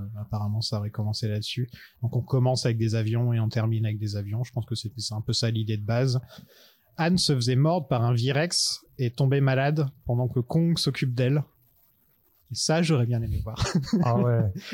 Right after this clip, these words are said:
Speaker 1: Kong qui s'occupe de
Speaker 2: Qui met des petites lingettes, tu sais,
Speaker 1: Oui.
Speaker 2: sur le front de Anne,
Speaker 1: Oui.
Speaker 2: euh, qui lui tapote la main. Ça aurait été cool.
Speaker 1: Et c'est Zemeckis qui devait produire.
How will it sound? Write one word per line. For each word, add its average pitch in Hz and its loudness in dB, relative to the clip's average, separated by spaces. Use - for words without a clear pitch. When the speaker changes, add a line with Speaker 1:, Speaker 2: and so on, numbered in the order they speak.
Speaker 1:
Kong 220 2
qui 180 2
s'occupe 190 2
de 165 4
Speaker 2:
Qui - 2
met 208 2
des 190 2
petites 196 0
lingettes, 175 2
tu 220 2
sais, 294 2
Speaker 1:
Oui. 262 2
Speaker 2:
sur 160 2
le 160 0
front 175 2
de 160 4
Anne, 156 2
Speaker 1:
Oui. 185 0
Speaker 2:
euh, 127 4
qui 214 2
lui 165 4
tapote 175 0
la 165 2
main. 165 2
Ça - 0
aurait 139 2
été 131 2
cool. 127 2
Speaker 1:
Et 123 0
c'est - 0
Zemeckis 262 2
qui 185 2
devait 143 4
produire. 196 0